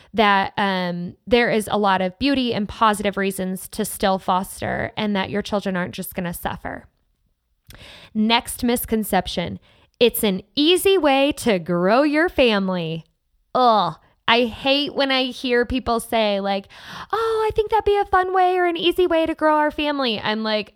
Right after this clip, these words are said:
"Ooh, you are in for a rude awakening," because fostering, first of all, not an easy way to grow your family,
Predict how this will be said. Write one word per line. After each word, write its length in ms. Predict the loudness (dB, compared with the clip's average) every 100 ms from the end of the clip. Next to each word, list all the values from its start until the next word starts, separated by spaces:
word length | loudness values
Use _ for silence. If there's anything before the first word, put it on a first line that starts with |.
| _
"Ooh, 300 | -2 0 0 -2 -12 -20 _ _ -8
you 220 | -2 2
are 260 | 2 0 -2 0
in 380 | 2 2 -2
for 340 | -4 0 2 2
a 80 | 0
rude 300 | 0 0 2
awakening," 680 | 0 0 -2 -8 -6 -10 -14 -20 -16 -4
because 480 | -4 0 0 -2 -4 -14 _
fostering, 760 | 2 2 2 0 0 0 -4 -8 _ _ -2
first 260 | -2 0
of 80 | 2
all, 340 | 4 2 -2 _ _ _ _
not 400 | -2 2 4 4
an 80 | 2
easy 260 | 0 0 0
way 140 | -2
to 80 | -2
grow 180 | 0 0
your 160 | -2
family, 600 | -4 -4 -2 -4 -4 -6